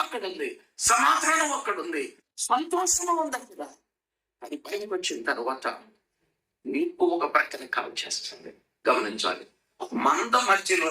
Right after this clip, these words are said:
గడ్డవాడు చెప్పారా? వాడు అక్కడ వచ్చి వాడు నా మంద అంటున్నాడంట, చుట్టూ ఏమో నిప్పు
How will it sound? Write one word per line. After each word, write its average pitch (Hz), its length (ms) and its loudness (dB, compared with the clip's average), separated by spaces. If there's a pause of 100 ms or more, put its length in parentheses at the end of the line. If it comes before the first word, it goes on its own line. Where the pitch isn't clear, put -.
(140)
గడ్డవాడు - 420 2 (180)
చెప్పారా? - 460 0 (840)
వాడు 208 200 6
అక్కడ 175 160 -2 (160)
వచ్చి 214 340 4 (280)
వాడు 160 220 6 (200)
నా 214 140 8 (880)
మంద 359 220 4 (100)
అంటున్నాడంట, - 560 -4 (600)
చుట్టూ 196 440 2 (180)
ఏమో 165 220 -2 (280)
నిప్పు 147 240 -4